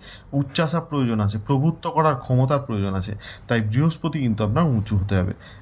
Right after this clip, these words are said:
এটা হলো দু নম্বর পয়েন্ট। তিন নম্বর যে পয়েন্টটা সেটা হচ্ছে রবি। রবি রেখা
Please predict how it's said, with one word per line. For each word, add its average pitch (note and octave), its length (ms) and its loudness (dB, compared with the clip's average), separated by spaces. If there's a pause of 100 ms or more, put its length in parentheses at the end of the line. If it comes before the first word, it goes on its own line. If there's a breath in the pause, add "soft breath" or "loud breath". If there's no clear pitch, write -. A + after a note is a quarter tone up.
(120)
এটা B2+ 160 2
হলো D#3+ 160 2
দু B2+ 160 0
নম্বর C3+ 320 0 (100)
পয়েন্ট। F2+ 260 -4 (560 loud breath)
তিন E3+ 220 4
নম্বর F#3+ 300 4
যে F3+ 140 2
পয়েন্টটা A#2 280 0
সেটা C3+ 280 2
হচ্ছে C#3+ 180 0
রবি। G#2+ 320 2 (420 loud breath)
রবি C#3+ 320 4
রেখা D3+ 340 2